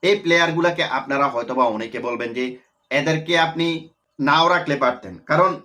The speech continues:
পরবর্তী ম্যাচটা হচ্ছে আর্জেন্টিনার বিপক্ষে। So, আর্জেন্টিনার বিপক্ষে জয়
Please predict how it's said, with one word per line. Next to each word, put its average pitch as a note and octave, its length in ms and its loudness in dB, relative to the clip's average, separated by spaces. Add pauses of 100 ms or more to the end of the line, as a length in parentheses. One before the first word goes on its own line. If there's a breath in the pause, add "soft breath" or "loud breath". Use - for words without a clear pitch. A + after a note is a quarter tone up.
(180)
পরবর্তী F3+ 480 2
ম্যাচটা D#3 280 0
হচ্ছে F#3+ 160 -6 (160)
আর্জেন্টিনার D3+ 580 0
বিপক্ষে। B2 440 -8
So, F#3+ 80 -4 (200)
আর্জেন্টিনার D3+ 580 -2
বিপক্ষে C#3+ 280 -6 (100)
জয় D3 160 2